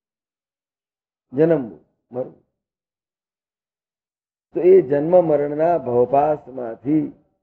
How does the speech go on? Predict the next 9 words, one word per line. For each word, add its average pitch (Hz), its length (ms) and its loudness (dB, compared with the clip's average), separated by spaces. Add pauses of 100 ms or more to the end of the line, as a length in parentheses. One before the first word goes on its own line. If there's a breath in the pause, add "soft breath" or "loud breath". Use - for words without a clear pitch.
(140)
એના 139 200 -4
બંધનમાંથી 131 960 -2 (280)
મુક્ત 175 300 0
કરનાર 131 680 0 (240)
આ 131 140 2
પરમ 143 380 -2
પુનિત - 680 -10
ઇતિહાસ 135 600 0
રૂપી 143 380 -10